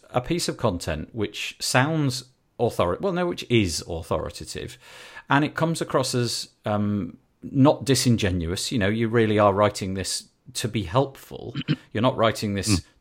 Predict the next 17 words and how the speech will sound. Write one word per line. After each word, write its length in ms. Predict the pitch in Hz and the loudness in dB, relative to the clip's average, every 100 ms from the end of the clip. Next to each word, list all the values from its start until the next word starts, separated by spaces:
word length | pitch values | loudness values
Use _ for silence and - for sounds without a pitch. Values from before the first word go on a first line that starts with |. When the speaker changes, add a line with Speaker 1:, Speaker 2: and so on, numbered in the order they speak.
| - | -8
Speaker 1:
to 60 | |
be 140 | 92 95 | -4 0
helpful 420 | 104 - - 92 | 0 0 -6 -8
to 160 | - 95 | -6 -4
your 200 | 85 98 | -4 -4
S 220 | - - | -6 -4
E 140 | 107 | -2
O. 260 | 135 - 90 | -4 -6 -8
You're 220 | 107 95 101 | -6 -2 -2
writing 260 | - 90 | -2 -6
this 200 | 82 - | -6 -8
to 140 | - 87 | -6 -4
actually 400 | - - 85 82 | -4 -8 -12 -10
be 120 | 80 | -4
helpful. 560 | 120 113 - - - - - - _ _ - | -2 -4 -6 -16 -16 -18 -20 -20 _ _ -4
Then 420 | 147 160 165 160 | 0 2 0 0
Speaker 2:
Yeah. 180 | 180 | -2